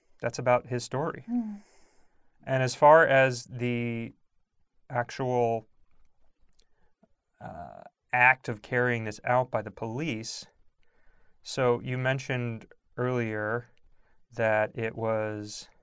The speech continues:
Speaker 1: the emergency service unit
Speaker 2: Right.
Speaker 1: that carried out the operation. However, though it was ultimately carried out by the emergency service unit, it was, the operation was started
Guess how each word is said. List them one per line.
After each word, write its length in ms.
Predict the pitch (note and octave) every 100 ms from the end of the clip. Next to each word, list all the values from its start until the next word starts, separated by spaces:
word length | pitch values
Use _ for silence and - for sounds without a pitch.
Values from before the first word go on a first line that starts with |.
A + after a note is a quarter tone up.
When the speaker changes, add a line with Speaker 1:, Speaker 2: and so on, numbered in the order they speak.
| - _ _ _ _ _ _ _ _ _
Speaker 1:
the 600 | A#2+ A2 G#2+ G#2 G#2 G#2 - _ _ _ _ _ _ _
emergency 640 | B2 A#2+ C3 B2 B2 - A2
service 580 | - D3 D3+ B2+ A2 A2+
unit 500 | G#2 G#2 A2+ - - _ _
Speaker 2:
Right. 380 | G#3+ F#3 F#3 F#3+
Speaker 1:
that 160 | - G#2+
carried 380 | - B2 A#2 A2
out 280 | A2+ A2 -
the 120 | G#2+
operation. 720 | G#2+ A2+ A2 B2 - G#2 G#2 - _ _ _
However, 640 | - A2+ C3 C3+ B2 A#2 - _ _ _ _
though 280 | A#2+ B2 B2
it 60 |
was 140 | A#2+ A2+
ultimately 360 | C3+ D3 B2
carried 380 | A#2+ C#3+ C3+ B2+
out 220 | B2 D3
by 240 | - C3 B2+
the 240 | B2+ B2+
emergency 440 | - B2+ B2+ C3 B2+
service 400 | - C#3 C3+ C#3
unit, 260 | D3 D#3 - _ _ _ _ _
it 180 | C3+ B2+
was, 520 | A#2+ A2+ G#2+ - - - _ - _ _
the 200 | - - -
operation 640 | C3 C#3 B2 B2+ - A#2+
was 120 | A2
started 680 | - - - A#2 D3 F3 F3+